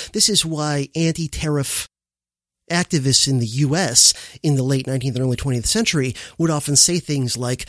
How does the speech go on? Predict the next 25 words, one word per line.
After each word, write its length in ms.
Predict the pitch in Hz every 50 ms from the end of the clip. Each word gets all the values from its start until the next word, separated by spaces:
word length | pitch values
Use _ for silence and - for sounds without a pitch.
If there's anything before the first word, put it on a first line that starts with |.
| - - - -
"The 120 | 143 147
tariff 600 | - - - - 147 143 139 139 135 - - -
is 360 | - - 135 135 127 117 110
the 80 | 117 120
mother 640 | 123 131 139 131 120 123 123 123 123 120 117 120 -
of 300 | - 123 120 117 110 104
the 80 | 113 113
truss," 580 | - - 160 123 - - - - - - - - _ _ _ _ _ _ _ -
something 260 | - - 123 117 110
like 140 | 110 110 -
that, 220 | 151 127 104 -
because 260 | - 120 - 123 110
they 140 | 120 131 123
understood 560 | 123 113 117 107 - - - 180 160 135 113
that, 180 | 104 120 117 -
yeah, 300 | 135 151 135 110 110 - - _ _ _ _ _ _ _ _
it's 140 | - 151 -
not 100 | 220 196
eliminating 560 | 135 127 139 165 185 214 208 165 135 120 117
competition 640 | 113 123 110 107 98 107 - 110 104 - - 131 131
'cause 160 | - 127 113
there's 160 | - 117 107 -
still 160 | - 135 123
domestic 420 | 104 123 127 143 147 - - -
competition, 600 | - 131 131 120 127 - 135 120 - - 123 113